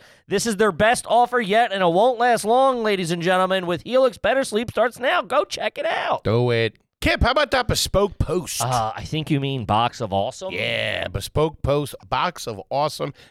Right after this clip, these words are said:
Speaker 2: Get cool stuff
Speaker 1: Mm-hmm.
Speaker 2: sent to your house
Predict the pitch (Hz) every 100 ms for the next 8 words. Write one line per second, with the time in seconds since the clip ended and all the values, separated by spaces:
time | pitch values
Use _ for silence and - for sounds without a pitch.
0 | - 170 - - 294 339 - - 214 190
1 | - - 113 101 120 151 254 - 226 226
2 | 214 170 170 170 -